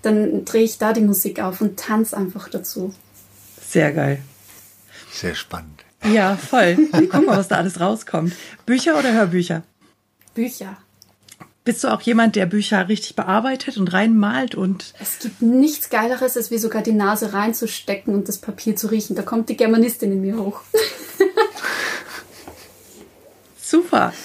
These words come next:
Speaker 2: <laughs>
Speaker 3: Okay. Malst du denn auch in den Büchern rum oder, oder sind die für dich so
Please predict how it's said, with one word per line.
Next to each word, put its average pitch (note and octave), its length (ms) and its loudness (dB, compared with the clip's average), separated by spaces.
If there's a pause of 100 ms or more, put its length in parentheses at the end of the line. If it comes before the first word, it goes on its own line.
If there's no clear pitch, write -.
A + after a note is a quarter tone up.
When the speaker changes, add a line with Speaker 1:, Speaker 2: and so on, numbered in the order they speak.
(500)
Speaker 2:
<laughs> E4 80 4 (840)
Speaker 3:
Okay. A#2+ 380 -4 (140)
Malst C3+ 380 4
du C#3 40 -2
denn C3 160 4
auch B2 120 -2
in B2 100 0
den G#2 220 0
Büchern G#2+ 280 0
rum D3 260 0
oder, C#3+ 380 4
oder B2+ 160 0
sind A#2+ 320 -2
die A#2+ 80 2
für A2+ 160 -4
dich A2 180 0
so F#2+ 380 2